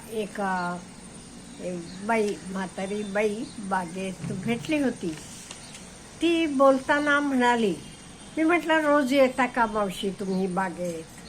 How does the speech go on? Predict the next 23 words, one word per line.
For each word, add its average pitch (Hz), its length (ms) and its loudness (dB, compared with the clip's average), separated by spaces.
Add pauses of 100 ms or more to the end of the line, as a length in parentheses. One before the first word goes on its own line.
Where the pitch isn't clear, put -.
(760)
हा, 247 160 -2 (300)
रोज 262 440 4
म्हणजे 277 340 4
दिसतात 294 580 2
मला 202 300 0
त्या, 175 240 -6 (880)
म्हणून, 269 400 6
"रोज 294 260 6
येता 247 260 6
का? 208 240 -2 (140)
छान 247 240 2
आहे, 196 260 0
फ्रेश 226 460 -4
हवा 208 360 2
मिळते 190 520 -4
सगळं." 180 340 -8 (840)
त्या 214 120 0
म्हणाल्या, 208 460 0
"अहो, 208 240 -2 (120)
काय 262 200 2
करायचं 240 680 0
घरात 196 360 -4 (100)
बसून? 202 420 -2